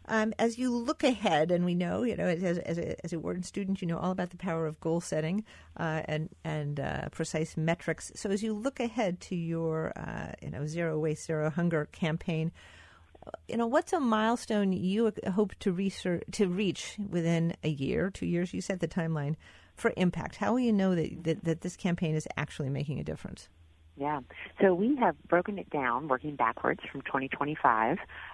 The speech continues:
Speaker 2: um, into year-by-year goals. So for twenty eighteen,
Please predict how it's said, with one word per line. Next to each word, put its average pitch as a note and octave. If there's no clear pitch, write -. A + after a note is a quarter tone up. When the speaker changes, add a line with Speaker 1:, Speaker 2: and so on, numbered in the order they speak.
Speaker 2:
um, B2+
into C3
year-by-year B2
goals. A2+
So B2+
for B2
twenty D3+
eighteen, D3